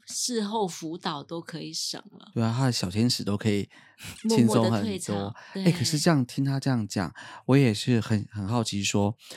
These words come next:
Speaker 2: 像他这样的一个提案，是他自己一个人负责吗？还是说你们其实对于很多专案都是会好几位同事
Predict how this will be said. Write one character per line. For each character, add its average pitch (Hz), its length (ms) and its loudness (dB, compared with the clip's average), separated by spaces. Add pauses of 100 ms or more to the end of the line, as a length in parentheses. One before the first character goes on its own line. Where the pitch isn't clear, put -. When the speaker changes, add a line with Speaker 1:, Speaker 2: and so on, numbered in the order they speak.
(160)
Speaker 2:
像 185 180 8
他 156 120 6
这 160 80 2
样 147 120 4
的 101 80 2
一 - 20 2
个 110 80 0
提 107 240 0
案， 110 160 4
是 - 160 -4
他 113 160 -2
自 - 160 -8
己 - 160 -8
一 85 60 -10
个 104 100 -2
人 87 260 -4 (200)
负 120 160 0
责 95 180 -2
吗？ 98 100 0
还 110 140 0
是 151 100 0
说 156 160 6
你 139 60 6
们 98 140 2
其 107 100 -4
实 110 240 -2 (380)
对 143 140 8
于 120 40 6
很 113 140 2
多 107 100 4
专 113 160 4
案 113 100 6
都 107 160 2
是 110 200 0
会 104 260 2
好 - 240 0
几 135 160 -4
位 107 100 -2
同 101 220 -6
事 - 160 -2